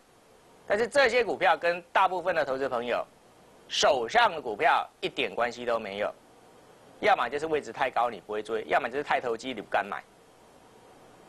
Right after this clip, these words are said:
所以你要特别留意的事情是，有些公司就像我今天看到这档股票一样，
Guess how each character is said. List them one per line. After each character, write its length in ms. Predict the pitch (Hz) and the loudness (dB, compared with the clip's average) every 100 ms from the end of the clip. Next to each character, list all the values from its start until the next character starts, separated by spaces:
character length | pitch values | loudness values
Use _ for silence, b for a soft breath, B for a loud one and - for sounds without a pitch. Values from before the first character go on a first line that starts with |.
| - - - | -20 -20 -4
所 160 | - 240 | 2 4
以 40 | |
你 80 | 175 | 4
要 100 | 185 | 4
特 160 | 226 | 2
别 160 | 185 180 | 2 2
留 160 | 160 170 | 2 2
意 100 | 175 | 2
的 80 | |
事 80 | - | 0
情 220 | 160 139 | -4 -6
是， 240 | 131 147 - B B B B B - - - - | -4 -4 -4 B B B B B -20 -20 -20 -4
有 160 | 196 190 | 2 2
些 200 | - - | 6 4
公 220 | 254 254 | 6 2
司 260 | 214 220 214 - | 2 -2 -2 -4
就 160 | - 214 | 0 4
像 140 | 220 | 4
我 40 | 156 | 2
今 140 | 170 | 0
天 80 | 185 | 0
看 160 | 190 | 2
到 100 | 170 | 2
这 140 | 165 170 | 2 2
档 160 | 143 | 2
股 100 | 113 | 0
票 220 | 107 135 113 | -2 0 0
一 80 | |
样， 180 | 110 113 | 0 -2